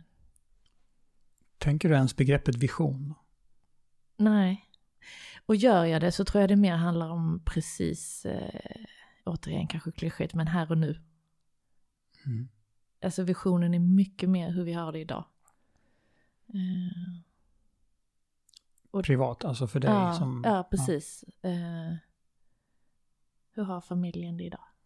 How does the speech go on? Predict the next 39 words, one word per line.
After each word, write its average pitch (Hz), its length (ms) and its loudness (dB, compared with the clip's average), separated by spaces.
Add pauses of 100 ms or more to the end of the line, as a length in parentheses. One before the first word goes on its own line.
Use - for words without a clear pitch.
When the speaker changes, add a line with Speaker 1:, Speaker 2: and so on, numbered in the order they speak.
Speaker 1:
Mm. 135 120 -2 (300)
Speaker 2:
Och 185 80 -4
jag. 175 120 -10 (760)
Speaker 1:
Men 143 140 0
vision 165 400 4
Speaker 2:
Eh. 139 60 2
Speaker 1:
är 147 280 -2 (520)
<clears throat> - 520 -18
en 135 160 2
slags 139 200 2
drömbild 131 580 2
utav, 123 460 -4
eller 127 240 -4
där 131 140 -4
man 131 280 -6
Speaker 2:
Mm. 214 180 -2
Speaker 1:
skulle 127 260 -2
vilja 123 200 -6
uppnå. 131 380 -4 (300)
Speaker 2:
Mm. 190 320 -2 (760)
Jag 185 160 0
lever 190 280 -4
ju 196 60 -2
i 196 40 -6
stort - 260 -8
sett - 200 -12
det 180 140 -6
livet. 170 440 -10 (380)
Eh, 165 540 -6 (1900)
kan 180 160 0
låta 185 320 0
att - 80 -12
jag 170 200 -4
liksom 175 240 -4
kanske 165 200 -8
inte 175 180 -8
har 170 180 -4
höga 170 280 -6
krav - 360 -4